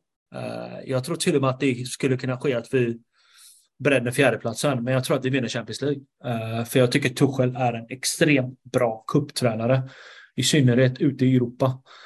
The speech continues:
Även i P S G, han tog ju sig långt, vilket han ska göra med den truppen, men, eh, eh, jag, jag har en känsla av att vi, vi kan uträtta någonting i Champions League. Eh, så jag hoppas att jag har det. En Champions League-pokal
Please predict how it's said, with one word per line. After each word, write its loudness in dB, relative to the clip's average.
Även 4
i 4
P 2
S -6
G, 2
han -4
tog 0
ju 0
sig 2
långt, -2
vilket -6
han -4
ska -2
göra -2
med -2
den -2
truppen, -4
men, -4
eh, -6
eh, -10
jag, 6
jag 10
har 8
en 4
känsla 4
av 8
att 4
vi, 8
vi 2
kan 2
uträtta 2
någonting 0
i -2
Champions -6
League. -4
Eh, -6
så 4
jag 10
hoppas 8
att 8
jag 10
har 10
det. -2
En 4
Champions 4
League-pokal 2